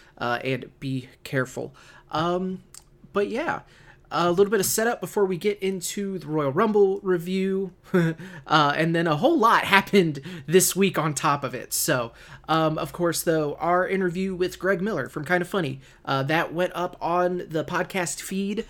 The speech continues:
last night. Uh, so if you weren't able to catch it live on the Kinda Funny Games Twitch, you can check out the interview. It was a ton of fun. I think it went really, really well,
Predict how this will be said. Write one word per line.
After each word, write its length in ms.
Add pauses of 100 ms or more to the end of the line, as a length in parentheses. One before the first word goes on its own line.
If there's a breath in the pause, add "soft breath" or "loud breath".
(200 loud breath)
last 440
night. 300 (480 soft breath)
Uh, 220
so 320
if 180
you 80
weren't 300
able 180
to 80
catch 260
it 140
live 460 (100)
on 300
the 80
Kinda 240
Funny 240
Games 360
Twitch, 460 (380 soft breath)
you 240
can 560
check 180
out 80
the 100
interview. 300 (100)
It 220
was 600 (280 soft breath)
a 80
ton 220
of 80
fun. 420
I 100
think 200
it 100
went 220
really, 220
really 220
well, 360